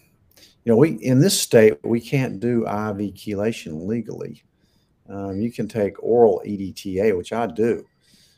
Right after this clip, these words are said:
uh, but, um, and it's completely safe. But, uh, probably the best way is gonna be I V chelation therapy. And it's, it can, it can be kinda onerous and you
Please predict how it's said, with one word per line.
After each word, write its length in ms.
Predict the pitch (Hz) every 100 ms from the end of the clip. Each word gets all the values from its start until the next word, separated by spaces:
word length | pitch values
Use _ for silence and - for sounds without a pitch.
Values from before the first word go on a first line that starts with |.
| _
uh, 400 | 104 95 92 90 -
but, 300 | 95 95 90 _
um, 420 | 92 90 85 82 - _ _ _ _ _ _ _ _ -
and 80 | 95
it's 140 | 95
completely 500 | - 78 127 120 71
safe. 580 | - - 110 82 78 _ _ _ _ _ _ _
But, 340 | 98 92 90 -
uh, 340 | 95 90 87 87 _ _ _ _ _ _ _ _ _ _ _
probably 220 | 165 175
the 80 | 98
best 300 | 110 123 -
way 120 | 98
is 120 | 90
gonna 160 | 98 85
be 240 | 85 82
I 260 | - 92 92
V 200 | 87 78
chelation 580 | - 92 85 90 - 78
therapy. 480 | - 80 78 - 80 _ _ _
And 100 | 90
it's, 240 | 101 - - _ 113
it 200 | 104 104
can, 180 | 95
it 100 | 123
can 140 | 127 113
be 120 | 107
kinda 420 | - 107 101 90 _ _ _ _
onerous 560 | 107 110 110 95 92 -
and 120 | 92
you 200 | 92 98